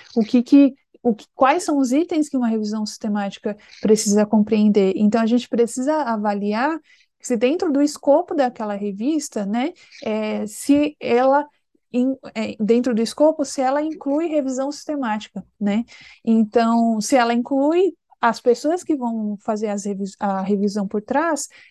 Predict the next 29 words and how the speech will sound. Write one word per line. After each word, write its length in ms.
elas 540
sabem, 640
ah, 560
todos 280
esses 240
checklists, 640
todos 320
esses 280
manuais, 680
né? 180
Então, 640
ah, 640
do 180
ponto 340
de 160
vista 420
de 140
segurança 960
em 140
relação 460
à 100
qualidade 680
do 120
estudo, 640
a 140
gente 220
consegue 520
ter, 340
né? 240